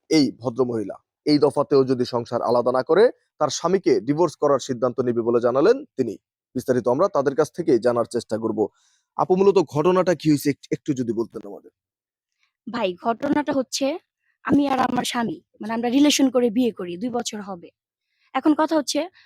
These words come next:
Speaker 2: ও আমাকে বিয়ের আগে অনেক কথা বলছে, মানে, একটা মেয়েকে যেভাবে পটায়, so সেইভাবে পটিয়ে ভাটিয়ে আমাকে বিয়ে করেছে।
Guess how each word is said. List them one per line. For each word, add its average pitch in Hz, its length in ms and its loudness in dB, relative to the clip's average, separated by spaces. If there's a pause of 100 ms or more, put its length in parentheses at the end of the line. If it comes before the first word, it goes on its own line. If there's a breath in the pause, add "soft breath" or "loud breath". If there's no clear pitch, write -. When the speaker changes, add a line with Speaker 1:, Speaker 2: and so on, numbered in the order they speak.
(160 soft breath)
Speaker 2:
ও 262 80 2
আমাকে 302 400 4
বিয়ের 285 300 4
আগে 285 180 2
অনেক 277 240 2
কথা 277 240 -2
বলছে, 240 340 -4
মানে, 220 240 -4
একটা 240 280 -4
মেয়েকে 294 280 4
যেভাবে 277 400 4
পটায়, 269 380 -2 (340 soft breath)
so - 180 -8
সেইভাবে 311 480 -2
পটিয়ে 320 420 -2
ভাটিয়ে 285 380 0
আমাকে 262 280 0
বিয়ে 262 260 0
করেছে। 214 440 -8